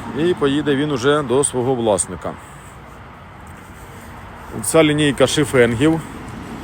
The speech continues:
Це у нас шифенг чотириста чотири С. Чотирьохциліндровий на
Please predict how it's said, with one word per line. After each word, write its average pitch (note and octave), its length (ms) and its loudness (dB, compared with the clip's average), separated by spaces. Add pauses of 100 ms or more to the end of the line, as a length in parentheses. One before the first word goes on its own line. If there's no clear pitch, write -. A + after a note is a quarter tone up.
(220)
Це D#3 200 6
у D3 60 4
нас C#3 320 4 (160)
шифенг C#3 380 2 (1500)
чотириста D3+ 560 4
чотири C#3+ 460 4
С. B2+ 280 6 (2750)
Чотирьохциліндровий D3 920 4
на C#3+ 180 6